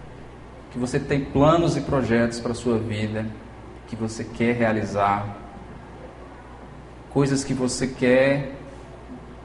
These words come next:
executar e que pra isso você possa se sentir um pouco realizado, ou que esses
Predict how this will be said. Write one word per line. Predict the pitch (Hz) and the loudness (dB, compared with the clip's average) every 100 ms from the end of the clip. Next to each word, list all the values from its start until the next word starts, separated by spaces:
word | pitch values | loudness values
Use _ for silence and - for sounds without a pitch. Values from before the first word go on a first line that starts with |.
| - - - | -16 -16 -2
executar | 147 143 143 135 - 127 123 127 127 | -2 0 -2 -4 4 8 10 10 6
e | 131 123 - - - - - - - - - - - - - 113 - | 2 -4 -8 -12 -16 -16 -16 -16 -16 -18 -18 -16 -16 -14 -14 -14 -14
que | - | -12
pra | - 156 147 | -2 4 6
isso | 131 127 127 | 4 2 -2
você | 131 - - 131 127 120 - - | -2 -2 2 4 4 0 -6 0
possa | 131 127 123 - 127 120 113 101 - - - - - - - - - - - - | 4 4 4 4 6 8 6 2 -6 -12 -14 -14 -14 -14 -14 -16 -14 -14 -14 -12
se | - 143 | -8 -4
sentir | 151 151 143 151 | 2 2 2 2
um | 139 | 2
pouco | 139 135 123 123 123 120 117 104 101 - - | 2 2 2 2 4 6 6 4 0 -6 -8
realizado, | 117 120 120 101 113 113 113 113 117 - - - - - - - - - - - - | 0 2 2 4 8 8 8 4 -2 -6 -14 -16 -16 -18 -18 -18 -16 -16 -18 -18 -4
ou | 120 | -2
que | 120 131 | 0 0
esses | 131 135 - - - | 0 0 -4 -8 -10